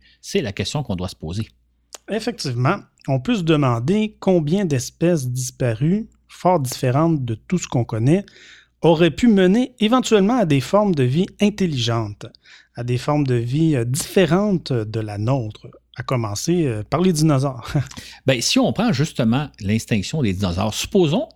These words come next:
Speaker 1: qu'elle s'était pas produite il y a six millions d'années,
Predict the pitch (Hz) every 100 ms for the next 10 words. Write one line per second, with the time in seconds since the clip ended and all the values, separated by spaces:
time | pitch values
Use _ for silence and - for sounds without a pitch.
0 | _ 92 - 208 - 98 143 - 101 90
1 | 113 160 _ 92 87 - 120 - 98 90
2 | 90 82 90